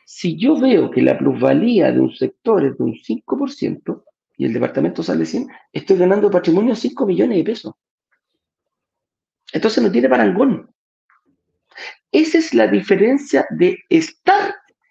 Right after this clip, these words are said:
y no estar. Porque si te hay que quedar calculando que el flujo, que el dividendo, que la tasa, que la otra cuestión,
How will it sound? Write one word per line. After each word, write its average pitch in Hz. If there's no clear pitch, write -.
y 233
no 240
estar. -
Porque 180
si 202
te -
hay 381
que 311
quedar 294
calculando 196
que 175
el 170
flujo, -
que 170
el -
dividendo, 175
que 165
la 160
tasa, -
que 151
la 160
otra 208
cuestión, 277